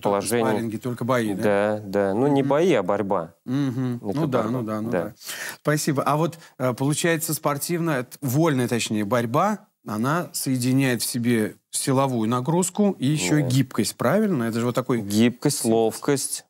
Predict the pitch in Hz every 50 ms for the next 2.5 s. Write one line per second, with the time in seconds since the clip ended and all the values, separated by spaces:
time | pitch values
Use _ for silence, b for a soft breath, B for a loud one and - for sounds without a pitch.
0 | - 107 110 104 - - 107 104 101 98 - - 104 98 104 117 123 127 127 _
1 | _ - 117 117 117 107 - 131 113 113 113 113 107 98 98 107 98 95 92 92
2 | 90 - - - 113 107 104 101 104